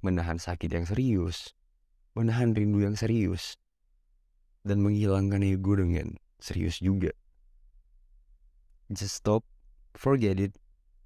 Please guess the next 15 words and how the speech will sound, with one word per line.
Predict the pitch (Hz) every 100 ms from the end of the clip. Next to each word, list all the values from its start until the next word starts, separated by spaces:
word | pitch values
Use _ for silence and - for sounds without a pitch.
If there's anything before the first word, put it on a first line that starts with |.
| - - _ _ 92
and | 92
love | 87 85 85
yourself. | 82 - - - - - _ _ - _ _ _ _ _ _ _ _ _ _ _
Dengan | - 101 90 90
gue | 95
Ale | 95 101 104
Dogan, | 104 107 120 - _ _ _ _ _ -
makasih | 98 101 -
buat | 113 98 -
kalian | 92 98 101
yang | 90
udah | 90 90
dengerin | 90 85 82 85
podcast | 82 85 - 82 85
ini. | 85 87 107